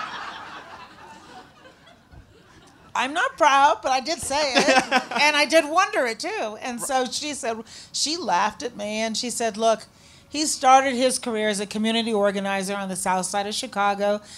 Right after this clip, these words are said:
Speaker 1: He has some reservations about me going from a law firm right to a political mayor's office. You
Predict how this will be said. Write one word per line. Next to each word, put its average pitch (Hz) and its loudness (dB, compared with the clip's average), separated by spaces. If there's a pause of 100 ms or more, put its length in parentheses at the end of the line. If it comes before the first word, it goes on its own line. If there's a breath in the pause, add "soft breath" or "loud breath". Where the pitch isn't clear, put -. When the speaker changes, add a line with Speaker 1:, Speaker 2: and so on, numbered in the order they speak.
(180 loud breath)
Speaker 1:
He 262 0
has 247 8
some 254 0
reservations 240 2
about 220 2
me 220 -4
going 226 -2 (600 loud breath)
from 247 2
a 240 4
law 240 8
firm 233 -4
right 262 6
to 240 -2
a 214 -2
political 208 -4
mayor's 196 -4
office. 196 -4
You 285 -2